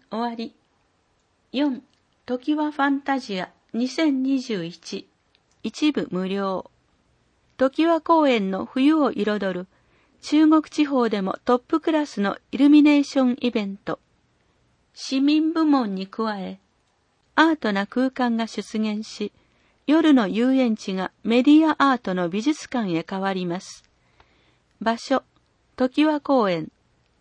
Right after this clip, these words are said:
期間、十一月二十八日日曜から来年一月十六日日曜、十七時三十分開場、十八時から二十一時三十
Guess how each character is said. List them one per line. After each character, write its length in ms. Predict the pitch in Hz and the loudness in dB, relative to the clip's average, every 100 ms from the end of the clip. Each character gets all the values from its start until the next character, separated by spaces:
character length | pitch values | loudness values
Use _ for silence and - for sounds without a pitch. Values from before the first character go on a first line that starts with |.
| _ _ _ _ _ | _ _ _ _ _
期 160 | - 269 | -6 -4
間、 320 | 220 196 180 _ _ _ _ _ _ - | -4 -4 -8 _ _ _ _ _ _ -10
十 300 | 220 302 311 | 0 2 4
一 220 | 311 311 | 4 4
月 280 | 285 285 277 | 4 4 2
二 180 | 269 311 | 6 6
十 200 | 302 240 | 4 0
八 340 | 202 202 247 | -2 -4 -2
日 380 | 254 254 240 - | 0 -2 -6 -4
日 380 | 220 240 - 277 | -2 -2 2 2
曜 160 | 269 220 | 2 0
か 160 | 190 | -6
ら 160 | 175 180 _ _ _ _ - | -8 -12 _ _ _ _ -2
来 240 | 247 285 | 2 2
年 340 | 277 269 247 285 | 2 0 -2 -4
一 320 | - 233 302 | -8 2 6
月 280 | 294 302 254 | 6 4 0
十 280 | 214 262 277 | -2 0 0
六 260 | 262 - | 0 -2
日 480 | 254 247 - 240 233 _ - | -2 -2 -4 -6 -6 _ -4
日 380 | 226 - 254 | -4 -2 -2
曜、 280 | 254 196 156 - _ _ _ _ _ _ _ _ - | -2 -2 -4 -8 _ _ _ _ _ _ _ _ -10
十 240 | 233 311 | 0 0
七 240 | 320 - 320 | 0 -2 -2
時 120 | 262 | -2
三 260 | - 277 269 | 0 2 2
十 140 | 285 | 0
分 320 | - - 190 | -4 -6 -6
開 260 | - 202 208 | -6 -8 -8
場、 460 | 202 196 185 180 - _ _ _ _ _ _ _ - | -6 -4 -4 -6 -14 _ _ _ _ _ _ _ -10
十 220 | 226 302 | 0 0
八 340 | 311 302 - 269 | 0 -4 -4 -4
時 140 | 220 | -4
か 160 | - 170 | -6 -6
ら 140 | - | -4
二 180 | 254 311 | 2 2
十 220 | 349 285 | 4 0
一 220 | 214 - 190 | 0 -4 -8
時 100 | 180 | -6
三 280 | 220 220 | -4 -4
十 160 | 208 202 | -4 -8